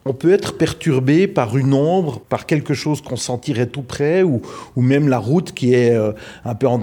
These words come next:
en train de changer parce qu'on passe, euh, du goudron, euh, au, au gravier, par exemple. Tout ça, ça peut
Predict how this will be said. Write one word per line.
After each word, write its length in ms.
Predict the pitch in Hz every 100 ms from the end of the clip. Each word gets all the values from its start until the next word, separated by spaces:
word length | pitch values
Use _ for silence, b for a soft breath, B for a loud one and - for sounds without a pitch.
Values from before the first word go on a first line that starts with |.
| -
en 80 | 120
train 240 | 107 135 123
de 180 | 117
changer 460 | - 127 104 135 160
parce 240 | 160 117
qu'on 340 | - 123 113 110
passe, 480 | 123 120 127 - 120
euh, 140 | 110
du 180 | 98 123
goudron, 720 | 113 131 117 127 131 135 117
euh, 200 | 107 107
au, 560 | 117 110 113 120 120 139
au 40 |
gravier, 560 | 113 110 117 113 180 202
par 240 | 127 110
exemple. 480 | 117 117 165 160 120
Tout 160 | -
ça, 180 | 160 180
ça 200 | 180 143
peut 240 | - 175